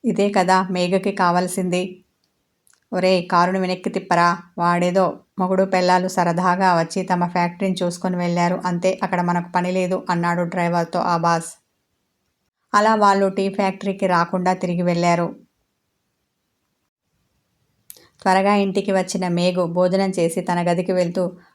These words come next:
"రాజు, నువ్వు ఈరోజు ఇంటికి వెళ్ళకు, భోంచేసి ఇక్కడే పడుకో," అన్నాడు. వాడు అలాగేనని తల ఊపి భోంచేయడానికి వంటింట్లోకి వెళ్ళాడు.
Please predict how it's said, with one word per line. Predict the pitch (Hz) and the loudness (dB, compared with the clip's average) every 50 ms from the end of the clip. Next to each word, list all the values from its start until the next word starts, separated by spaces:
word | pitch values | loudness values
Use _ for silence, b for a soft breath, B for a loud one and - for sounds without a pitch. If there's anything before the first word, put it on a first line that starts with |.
| B _ - | B _ 0
"రాజు, | 175 170 170 170 170 190 185 180 | 2 2 2 4 2 2 2 2
నువ్వు | 180 175 175 175 180 | 0 0 0 0 0
ఈరోజు | 180 180 185 185 180 185 | 2 2 2 2 2 0
ఇంటికి | 175 170 180 180 - | -2 -2 -2 -4 -2
వెళ్ళకు, | 180 175 175 175 175 175 185 180 180 175 175 - | -2 -2 0 0 0 0 0 -2 -2 -2 -4 -4
భోంచేసి | 180 175 185 170 190 190 185 - 190 | -2 -2 0 0 0 -2 -2 -2 -4
ఇక్కడే | 170 - 175 180 | -4 0 0 0
పడుకో," | 175 180 175 170 170 - 180 180 202 - - | 0 0 0 -2 0 -2 -2 -2 -2 -4 -4
అన్నాడు. | 180 175 170 175 175 170 175 170 - - - - _ _ _ _ _ _ _ _ _ _ _ _ _ _ _ _ _ _ _ _ _ | -2 0 0 0 2 2 0 -2 -2 -6 -12 -20 _ _ _ _ _ _ _ _ _ _ _ _ _ _ _ _ _ _ _ _ _
వాడు | 190 185 185 190 190 185 - - _ _ - | 2 4 4 4 2 0 -4 -10 _ _ -2
అలాగేనని | 185 170 175 180 185 190 196 196 196 185 185 185 175 | 2 2 4 4 4 4 2 0 0 0 -2 -2 -2
తల | - 170 170 180 | -2 0 0 2
ఊపి | 180 180 175 180 190 190 185 170 170 170 | 2 0 0 0 -2 -2 0 -2 -4 -4
భోంచేయడానికి | 185 180 190 185 185 190 185 190 185 185 180 180 180 185 185 180 185 | -4 -4 -2 -2 0 0 0 2 2 2 2 0 0 -2 -2 -4 -2
వంటింట్లోకి | 170 170 165 165 165 180 180 175 175 175 175 175 190 | -2 -2 -2 -2 -4 -4 -6 -4 -2 -2 -2 -2 -2
వెళ్ళాడు. | 180 180 175 170 175 175 175 170 175 170 - | -2 -2 0 0 0 0 0 0 -2 -2 -4